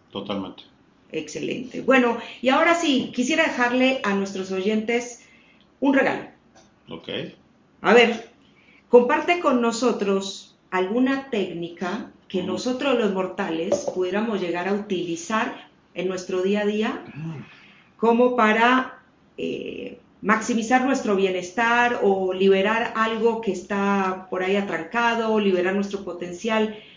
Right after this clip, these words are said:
Speaker 2: ¿Alguna herramienta fácil de aplicación?
Speaker 1: Eh, ah.
Speaker 2: A costo, ¿eh? No la das a costo.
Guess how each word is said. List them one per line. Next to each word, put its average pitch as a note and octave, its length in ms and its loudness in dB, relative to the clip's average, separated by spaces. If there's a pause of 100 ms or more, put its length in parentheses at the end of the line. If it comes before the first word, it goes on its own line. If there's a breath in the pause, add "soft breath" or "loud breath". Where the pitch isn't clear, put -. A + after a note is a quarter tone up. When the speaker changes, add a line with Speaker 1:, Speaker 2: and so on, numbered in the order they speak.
(460 loud breath)
Speaker 2:
¿Alguna D4+ 340 2
herramienta B3 840 2
fácil D#3 600 -2
de F3+ 100 -4
aplicación? E3+ 720 -4 (640)
Speaker 1:
Eh, G#2 640 -8 (560)
ah. B2+ 360 -4
Speaker 2:
A F#3+ 180 -2
costo, F3+ 480 6
¿eh? G3 120 -2
No A#3+ 100 2
la G3 140 2
das G#3+ 180 -2
a B3+ 120 -4
costo. - 300 -12